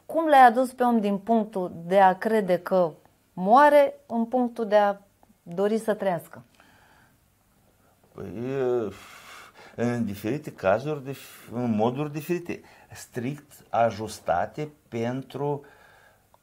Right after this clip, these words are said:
Speaker 2: calculatorul ăsta, cu Windows-ul ăsta, cu procesorul ăsta, cu paralaca video ăsta, cu memoria asta ram, cu, fiind aplicate pentru fiecare om în parte. Un specialist bun știe să găsească psihotehnologii sau metode sau instrumente pentru fiecare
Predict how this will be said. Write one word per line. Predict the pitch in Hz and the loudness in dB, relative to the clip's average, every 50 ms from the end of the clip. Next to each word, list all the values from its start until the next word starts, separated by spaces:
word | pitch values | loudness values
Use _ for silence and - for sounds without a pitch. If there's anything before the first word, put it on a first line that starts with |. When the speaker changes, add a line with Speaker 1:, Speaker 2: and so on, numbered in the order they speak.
| _ _ _ _ | _ _ _ _
Speaker 2:
calculatorul | - - 131 131 127 131 135 123 117 117 - 110 95 95 92 | 2 6 6 6 6 4 2 2 2 2 0 -2 0 0 -2
ăsta, | 92 92 - 90 90 | -4 -4 -2 -2 -4
cu | 87 - 98 | -2 -4 -6
Windows-ul | 101 104 117 120 127 143 147 139 143 143 135 - - 131 131 | -4 0 2 2 2 2 2 0 -2 -4 -4 -6 -8 -6 -6
ăsta, | 131 123 120 - 117 107 | -6 -6 -6 -4 -2 -2
cu | 107 - 85 | -2 -4 -12
procesorul | - - 92 92 - 90 90 - - 135 147 151 135 131 131 | -12 -10 -10 -10 -8 -10 -12 -8 -2 0 2 2 2 2 0
ăsta, | 127 120 - 117 | -2 -2 -4 -6
cu | 113 - | -6 -4
paralaca | - - 98 98 98 95 95 - 90 | -2 0 2 4 4 2 2 2 0
video | 85 87 95 123 139 151 139 127 127 | 0 0 -4 -8 -8 -8 -6 -4 -4
ăsta, | 120 117 - 90 | -4 -2 -4 -6
cu | - - | -6 -4
memoria | 92 90 90 92 95 107 107 98 92 92 | -6 -4 -2 2 4 4 4 4 4 2
asta | 95 - - 82 82 | 0 0 -2 -2 0
ram, | 90 117 135 151 147 143 139 135 131 | 2 4 4 6 6 4 4 0 -4
cu, | - - - - - - 98 | -8 -10 -10 -10 -14 -18 -20
fiind | 101 - 113 113 110 101 90 98 98 - | -14 -8 -6 -4 -4 -4 -6 -6 -6 -4
aplicate | - 95 - 90 95 - 127 135 - 135 | -4 -6 -6 -6 -8 -4 -4 -4 -4 -6
pentru | - 120 110 107 | -10 -10 -12 -12
fiecare | 104 117 117 117 - 110 | -12 -14 -12 -8 -8 -6
om | 110 107 104 | -6 -6 -6
în | 98 | -6
parte. | 92 - 78 - - - _ - - - - - - - - | -8 -6 -8 -8 -10 -12 _ -20 -20 -20 -20 -20 -20 -20 -14
Un | - - 147 | -8 -8 -6
specialist | 151 - - 92 - - 87 85 85 92 123 120 - | -6 -6 -8 -12 -10 -10 -10 -8 -6 -6 -8 -8 -10
bun | - 78 101 139 170 165 | -14 -10 -8 -6 -6 -6
știe | 151 - - 165 156 143 | -8 -8 -8 -6 -6 -6
să | 120 - 113 | -6 -6 -8
găsească | 98 95 95 95 - 117 110 104 - - | -6 -6 -6 -4 -2 -2 -2 -2 -4 -14
psihotehnologii | 78 - - - 131 123 - 92 87 - 92 - - 92 92 95 98 104 117 98 | -16 -16 -12 -10 -10 -8 -8 -8 -8 -8 -10 -12 -10 -10 -8 -8 -6 -6 -6 -8
sau | 92 - 85 | -6 -8 -8
metode | 92 90 92 90 - - 104 90 76 73 78 101 117 - - _ _ _ | -6 -6 -8 -8 -4 -2 -2 -2 -2 -4 -8 -10 -12 -12 -18 _ _ _
sau | _ - - 101 107 | _ -2 0 0 2
instrumente | 117 120 117 - - 92 87 85 117 135 139 160 | 2 0 -4 -6 -8 -8 -8 -6 -8 -8 -8 -10
pentru | 147 - 151 143 143 | -10 -8 -10 -10 -10
fiecare | 135 - 151 151 - 151 143 143 | -8 -8 -8 -4 -2 -2 -2 -2